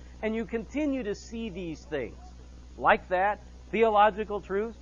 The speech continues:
You're continually learning. Paul says that. Here's the second thing he says. He said, "I haven't already been made perfect."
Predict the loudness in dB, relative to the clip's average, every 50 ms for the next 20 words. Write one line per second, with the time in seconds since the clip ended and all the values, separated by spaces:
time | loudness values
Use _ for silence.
0 | -18 -18 -16 -4 0 0 0 0 0 -6 -2 -2 -2 0 0 0 2 0 4 6
1 | 6 6 6 4 2 -2 2 4 4 4 4 4 0 -2 4 6 6 6 6 4
2 | -4 -16 2 4 4 4 4 0 2 6 6 6 6 6 2 2 2 2 2 0
3 | -2 0 2 2 2 2 0 -4 -10 -12 -12 -12 -12 -12 -8 -6 -4 2 2 2
4 | 2 2 -2 0 4 6 10 10 10 10 10 10 12 12 12 12 10 8 8 8
5 | 6 6 6 6 4 2 2 2 0 0 0 0 0 -4 -4